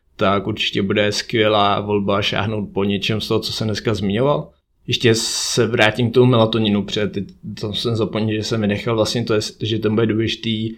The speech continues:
jestli bude syntetický, anebo jenom šťáva z višně, kde tam to bude záviset už i na třeba věku, kdy ten syntetický melatonin vlastně brání vytváření toho našeho vlastního, kdežto ta šťáva z višně ho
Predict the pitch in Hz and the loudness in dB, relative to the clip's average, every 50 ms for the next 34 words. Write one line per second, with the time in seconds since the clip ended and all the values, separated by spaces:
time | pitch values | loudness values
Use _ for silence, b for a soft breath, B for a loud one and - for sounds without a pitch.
0 | B B B B B _ 120 101 - - 110 101 110 110 110 - - 117 110 113 | B B B B B _ -6 -4 -2 -2 0 4 4 4 4 4 0 2 2 2
1 | 107 104 104 - - - 110 113 110 110 107 104 98 107 107 107 101 101 - - | 2 2 -2 -4 -4 -2 -2 -2 0 0 0 0 2 2 2 0 0 -2 -2 -2
2 | 95 98 110 113 107 92 - 95 92 - - 123 120 117 104 98 107 101 - - | 0 0 0 0 -2 -2 -2 0 0 0 0 0 -2 -2 0 0 0 0 2 0
3 | 104 107 101 104 110 101 95 104 101 101 110 104 101 98 104 101 - 113 104 104 | 0 0 2 0 0 0 2 2 2 4 4 2 2 2 0 0 0 0 0 0
4 | 107 101 - - - - - - 104 104 95 - - - 113 107 101 110 98 98 | 0 -2 -4 -4 -6 -6 -6 -4 -4 -4 -4 -4 -6 -6 -4 -4 -2 -2 -2 -2
5 | 98 98 101 101 - - - 107 104 104 104 101 101 98 101 101 101 95 95 95 | -2 -2 -2 -4 -4 -4 -2 -2 0 0 0 0 2 0 0 0 0 -2 0 0
6 | 143 143 143 143 - - _ - 110 101 110 110 110 107 110 104 107 107 104 98 | 0 0 0 0 -2 -10 _ -2 0 2 4 6 6 6 6 6 4 2 0 -4
7 | - - _ - 120 117 117 - 117 107 110 107 107 113 110 - - - 110 110 | -8 -14 _ 0 0 0 2 0 0 2 2 2 2 0 -2 -4 -4 -2 0 2
8 | 113 107 107 107 - 113 110 104 104 104 104 104 101 104 101 104 95 - - 120 | 4 4 2 2 2 0 0 0 0 0 0 -2 -2 -2 -2 -2 -2 -2 -4 -2
9 | 104 104 101 101 101 95 98 - _ _ _ _ 123 120 110 107 107 104 104 107 | 0 0 0 0 -2 -4 -6 -10 _ _ _ _ 0 2 4 4 4 4 2 2
10 | 107 104 - 107 107 104 101 113 110 107 110 110 110 - - 123 110 110 110 107 | 0 0 0 0 0 2 2 2 2 0 0 0 -4 -2 0 0 2 2 2 0
11 | 104 101 - 123 113 113 107 104 90 - - 127 123 120 139 135 135 135 B B | -2 0 0 2 2 2 2 0 0 0 0 2 2 4 4 4 2 -2 B B
12 | B B B - 113 113 110 - - - 117 110 107 104 104 - 101 101 101 - | B B B -2 0 2 4 4 4 4 4 2 2 2 0 0 0 0 2 0
13 | - - 107 104 107 104 101 107 104 95 - - - 104 101 101 104 104 104 101 | 0 2 2 2 2 2 0 -2 0 -2 0 0 0 -2 -2 0 0 2 2 2
14 | 104 107 101 104 110 | 2 2 0 0 -2